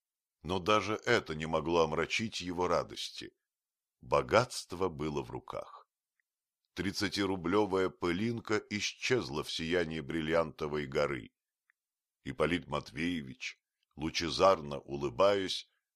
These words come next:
вышел в коридор и стал прогуливаться. Планы новой, построенные на драгоценном фундаменте жизни,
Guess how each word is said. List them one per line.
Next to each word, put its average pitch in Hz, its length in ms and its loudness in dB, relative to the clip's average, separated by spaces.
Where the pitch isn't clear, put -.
вышел 131 480 0
в - 100 -10
коридор 107 500 2
и 95 160 -8
стал 87 360 2
прогуливаться. 65 1000 -6
Планы 87 460 6
новой, 82 540 -4
построенные 87 760 -2
на 78 140 -4
драгоценном 78 760 0
фундаменте 78 760 -4
жизни, 82 560 -6